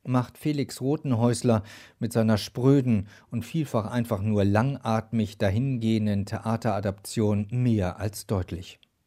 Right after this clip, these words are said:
Ob sich all das, was der im Programmheft philosophisch schweratmige Erklärungstext mühsam in sein Theater hineininterpretieren will, wirklich im Theater von Rothenhäusler finden lässt, sei getrost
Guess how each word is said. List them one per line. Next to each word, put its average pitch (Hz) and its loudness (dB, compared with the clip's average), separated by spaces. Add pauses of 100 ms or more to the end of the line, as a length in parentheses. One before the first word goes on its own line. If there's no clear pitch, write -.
(380)
Ob 117 -2
sich 110 0
all 107 4
das, 147 -2
was 101 0
der 107 0
im 98 -4
Programmheft 110 -2
philosophisch 110 -2
schweratmige 123 -4
Erklärungstext 120 -2
mühsam 123 0
in 104 -4
sein 104 0
Theater 113 -4 (280)
hineininterpretieren 104 0
will, 135 4 (300)
wirklich 123 2
im 101 -6
Theater 110 -2
von 90 -4
Rothenhäusler 101 -2
finden 135 -4
lässt, 101 0 (380)
sei 113 0
getrost 117 2